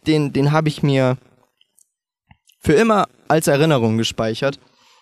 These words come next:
ähm, weil der sehr schön zeigt, wie absolut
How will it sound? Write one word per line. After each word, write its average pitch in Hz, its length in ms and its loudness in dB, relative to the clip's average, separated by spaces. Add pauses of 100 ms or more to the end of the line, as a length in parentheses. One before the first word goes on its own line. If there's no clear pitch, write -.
(220)
ähm, 131 400 0 (160)
weil 143 240 0
der 160 360 0 (420)
sehr 170 240 0
schön 170 240 0
zeigt, 160 600 -2
wie 165 440 0 (3750)
absolut 165 560 0